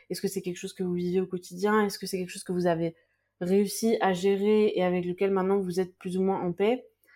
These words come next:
Euh, moi, je suis très, très intéressée d'avoir vos retours sur, euh, sur cette thématique parce que c'est vrai que, comme je disais à l'introduction, on a toute une diversité de, de vécu par rapport à ça et de façons de gérer ça qui nous sont propres.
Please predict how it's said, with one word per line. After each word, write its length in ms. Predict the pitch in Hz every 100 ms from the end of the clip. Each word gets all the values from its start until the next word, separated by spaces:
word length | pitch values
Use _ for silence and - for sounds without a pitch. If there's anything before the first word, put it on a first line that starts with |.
| _ - - _ 180
Euh, 120 | 180
moi, 140 | 202
je 140 | 240 208
suis 520 | - - 196 190 180
très, 360 | - 247 240
très 240 | 240 233 220
intéressée 400 | 208 208 196 196
d'avoir 280 | 190 180 170
vos 120 | 175
retours 380 | 180 180 196 -
sur, 300 | - 175 -
euh, 100 | 160 - - _ _ _
sur 160 | - 185
cette 200 | 196 196
thématique 520 | 196 196 196 254 254
parce 200 | 202 -
que 80 | 190
c'est 120 | 190
vrai 140 | 202
que, 500 | 202 190 175 175 170 - _ _ _ _
comme 160 | 196
je 60 | 202
disais 160 | 196 214
à 40 |
l'introduction, 540 | 202 196 190 190 - 226
on 160 | 196
a 380 | 180 170 170 170
toute 220 | 196 -
une 80 | 202
diversité 540 | 190 196 196 - 220
de, 260 | 190 180 156 _ _ _ _ _
de 160 | 170 190
vécu 300 | 208 208 220
par 140 | 208
rapport 280 | 190 190 185
à 80 | 185
ça 360 | 208 214 214 -
et 80 |
de 100 | 175
façons 280 | 180 196 208
de 140 | 196 185
gérer 320 | 185 190 196
ça 180 | 208 214
qui 160 | 190
nous 100 | 180
sont 160 | 180 175
propres. 420 | - 247 262